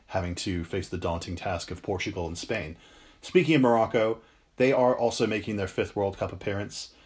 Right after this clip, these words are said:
Uh, it's been a while. I personally cannot remember the last time Morocco featured, but slowly but surely these last couple of years, a few Moroccan players have really started inserting themselves into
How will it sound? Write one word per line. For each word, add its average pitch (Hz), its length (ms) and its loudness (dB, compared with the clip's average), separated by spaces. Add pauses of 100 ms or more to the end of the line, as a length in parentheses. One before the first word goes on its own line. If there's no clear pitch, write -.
(200)
Uh, 95 240 0
it's 107 140 -8
been 139 160 4
a 127 40 6
while. 104 520 2
I 113 120 2
personally 117 420 0
cannot 104 180 2
remember 95 240 -2
the 90 40 2
last 90 220 -2
time 95 140 -2
Morocco 87 420 -2
featured, 117 560 -2
but - 400 2
slowly 151 400 6
but 139 160 2
surely 156 320 4
these 107 160 0
last 101 200 2
couple 104 200 -2
of 95 80 -4
years, 98 340 -2
a - 60 -6
few 127 480 4
Moroccan 113 440 4
players 110 440 2
have 101 200 -2
really 110 200 0
started 104 400 0
inserting 104 500 -2
themselves 92 680 0
into 95 1000 -4